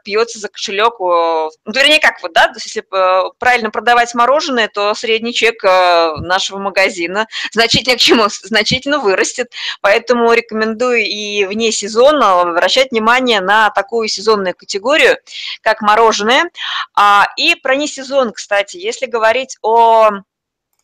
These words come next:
а, данной товарной категории, то данная к-, товарная категория базируется на контрактах, да, то есть тут, э, есть контракт, ключевой контракт, который дает нам,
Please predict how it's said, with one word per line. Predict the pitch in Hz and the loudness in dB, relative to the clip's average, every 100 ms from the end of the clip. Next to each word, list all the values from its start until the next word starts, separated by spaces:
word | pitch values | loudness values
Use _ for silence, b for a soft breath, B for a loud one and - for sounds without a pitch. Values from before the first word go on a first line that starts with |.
| _ - - | _ -20 -8
а, | - 190 | 0 0
данной | 190 240 226 196 | 2 0 0 0
товарной | 208 208 202 190 | 0 0 -2 -6
категории, | 196 226 359 392 | -12 -8 -4 -4
то | - | -2
данная | 226 240 208 | -2 0 -2
к-, | 202 | -4
товарная | - 214 208 185 | -2 0 0 -4
категория | - 220 320 320 | -10 -6 0 2
базируется | 226 240 247 277 247 233 208 | 2 0 0 0 -2 -4 -6
на | 220 | -4
контрактах, | 240 202 208 208 202 - - _ | 0 -2 0 -2 -2 -8 -12 _
да, | 214 269 | -2 0
то | 269 196 | -2 -4
есть | 175 175 - | -4 -6 -6
тут, | 208 196 - | -6 -6 -4
э, | 190 180 175 175 | 0 2 2 0
есть | 190 233 - | -2 -2 0
контракт, | 202 240 311 - | -2 0 0 0
ключевой | 285 - 269 254 | -6 -4 0 0
контракт, | 247 240 233 226 - B B B | 2 0 0 -2 -2 B B B
который | 214 233 240 214 | -2 2 2 4
дает | 208 233 226 - | 2 2 2 2
нам, | 185 160 | 0 0